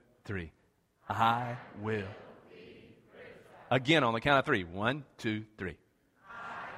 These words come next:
You're gonna be criticized in your life. How do you deal with it? You see, because I think for many of us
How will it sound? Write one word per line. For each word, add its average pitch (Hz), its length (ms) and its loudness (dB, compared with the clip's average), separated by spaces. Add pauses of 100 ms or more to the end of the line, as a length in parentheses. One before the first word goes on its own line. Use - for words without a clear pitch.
(2500)
You're 110 200 -6
gonna 110 200 -4
be 98 80 -8
criticized 92 540 -10
in 85 60 -12
your 82 100 -10
life. 82 240 -10 (1200)
How 117 140 -2
do 110 60 -2
you 101 100 -6
deal 110 200 -6
with 80 140 -14
it? - 100 -20 (1600)
You - 60 -8
see, - 280 0 (180)
because 131 260 -2
I 165 120 4
think 156 300 -2
for - 120 -4
many 120 240 0
of 131 160 -2
us - 400 -4